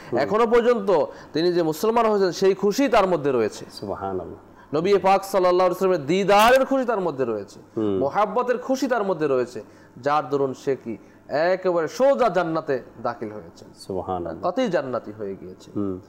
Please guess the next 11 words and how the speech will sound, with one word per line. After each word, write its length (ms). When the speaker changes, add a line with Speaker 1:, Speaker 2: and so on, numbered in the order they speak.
Speaker 2:
তো 100
সেই 360
সাহাবাই 460
কিরাম 260
এবং 260
এনি 160
তো 120
কাতিবে 340
ওয়াহি, 500
আল্লাহু 260
আকবার, 440